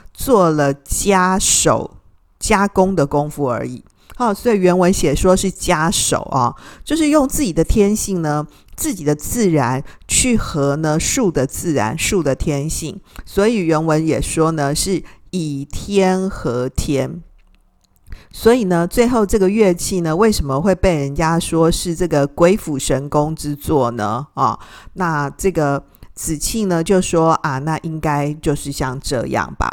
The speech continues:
哈，那故事呢，其实说到这里呢，就结束了啊。那这边呢的以天合天，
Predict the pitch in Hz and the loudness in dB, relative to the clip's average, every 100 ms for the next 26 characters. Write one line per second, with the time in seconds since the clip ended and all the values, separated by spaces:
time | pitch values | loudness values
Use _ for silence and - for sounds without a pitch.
0 | 151 135 - - - - - 320 302 294 | -4 -6 -8 -18 -20 -14 -4 -4 0 2
1 | 277 285 226 214 - 196 190 190 208 208 | 2 2 4 2 2 0 -2 2 4 6
2 | 190 202 156 131 127 131 196 156 - - | 4 2 -2 -2 -4 -2 0 0 -2 -6
3 | 127 127 - 175 143 123 98 120 104 - | -4 -4 -2 0 0 0 0 0 -2 -6
4 | - - 240 220 - 226 214 208 190 170 | -20 -6 -2 0 0 0 2 2 2 2
5 | 160 151 135 - 156 139 - - 220 214 | 2 0 -2 -8 -8 -8 -6 -2 0 0
6 | 226 - 147 147 156 - 170 170 | -2 -4 -2 -2 -2 0 0 -2